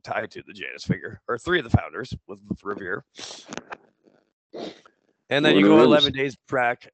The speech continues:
Speaker 1: and you land on Saint John Baptiste Day, which is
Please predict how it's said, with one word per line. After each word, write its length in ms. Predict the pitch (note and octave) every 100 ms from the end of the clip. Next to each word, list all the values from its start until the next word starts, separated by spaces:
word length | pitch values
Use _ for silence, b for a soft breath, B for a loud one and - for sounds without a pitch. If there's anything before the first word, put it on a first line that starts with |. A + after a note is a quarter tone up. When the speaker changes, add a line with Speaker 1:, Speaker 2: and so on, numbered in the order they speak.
| -
Speaker 1:
and 280 | A2+ A2+ A2+
you 160 | A#2 A2+
land 360 | A2 A2 G#2+
on 220 | A2 A2+
Saint 220 | G#2+ A#2 A#2
John 200 | G2 G#2+
Baptiste 460 | G#2 E2+ A2 G#2 - - - - _ _ _ _
Day, 400 | A2 D#2+ D2+ - _ - -
which 280 | - F3+ - -
is 420 | A2+ A#2 A#2 A2+